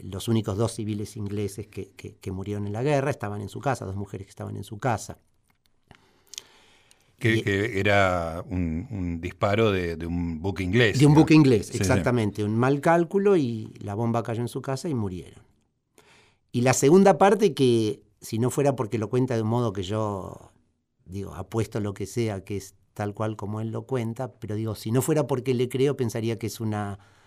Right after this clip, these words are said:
Speaker 1: una fábula moral demasiado obvia. Que él dice cuando terminó la guerra, también se había instalado en su casa algún,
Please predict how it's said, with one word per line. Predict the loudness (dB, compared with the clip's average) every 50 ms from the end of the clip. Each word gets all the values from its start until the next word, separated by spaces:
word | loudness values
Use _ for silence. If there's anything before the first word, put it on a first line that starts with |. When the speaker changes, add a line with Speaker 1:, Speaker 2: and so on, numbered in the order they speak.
| _ _ -4
Speaker 1:
una | -2 0 0 0
fábula | 0 2 2 2 4 2 2 2 2
moral | 0 0 0 0 0 -2
demasiado | -2 -4 -4 -6 -6 -6 -6 -4 -4 -2 -4 -4 -4
obvia. | -4 -6 -8 -10 -12 -14 -14 -18 _ _ _ _ _ _ _ _ _
Que | -8 -6
él | 0
dice | 2 4 4 4
cuando | 4 2 2 2
terminó | 0 -2 -2 -2 -2 0 2 2 2 2
la | 4 2
guerra, | 2 2 2 2 0 0 0 -2 -4 -4 -6 _ _ _ _ _ _ -20 -20 _ _ _
también | -8 -2 2 4 6 6 6
se | 4
había | 2 2 2
instalado | 2 2 0 0 0 2 2 2 2 0
en | -2 -4 -6
su | -8 -8 -8 -4
casa | 0 0 0 0 -2 -4 -6
algún, | -6 -6 -4 -4 -4 -4 -6 -6 -8 -12 -18 -20